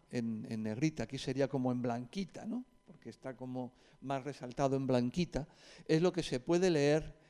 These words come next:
en el, eh, fragmento, en el documento, que veis que son, nada, a-, apenas, eh, llegan a diez let-, a diez palabras, y algunas de las diez,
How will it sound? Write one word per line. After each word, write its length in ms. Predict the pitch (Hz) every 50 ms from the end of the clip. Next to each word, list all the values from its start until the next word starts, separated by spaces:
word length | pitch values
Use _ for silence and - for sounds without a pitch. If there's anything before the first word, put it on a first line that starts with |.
| _ _ _ -
en 220 | 143 147 147 151
el, 380 | 156 156 151 156 151 143 - - _ -
eh, 200 | - 113 110 107
fragmento, 600 | - 131 117 107 135 139 156 165 165 160 180 170
en 80 | 147
el 140 | 127 113 117
documento, 520 | 131 151 - 156 147 147 151 151 - 180
que 120 | - - 135
veis 180 | 139 160 160
que 120 | - 196 170
son, 260 | - 190 190 196 190 - - - - - _
nada, 280 | - 131 170 202 185 139
a-, 360 | 127 127 127 127 127 131 131
apenas, 540 | 135 - - 170 180 185 190 185 180 - -
eh, 680 | 156 143 143 143 143 139 135 139 143 147 147 147 147 147
llegan 320 | 139 165 175 160 160 160
a 100 | 156 147
diez 200 | 143 151 160 151
let-, 260 | 143 175 226 233 - 143
a 80 | 139
diez 240 | 131 143 151 151 -
palabras, 720 | - - 143 143 196 254 247 160 120 110 117 - - - _ _ - - - _
y 140 | - 147 139
algunas 400 | 139 123 127 160 180 190 190 185
de 80 | 180 180
las 180 | 175 165 151
diez, 180 | 147 175 180 175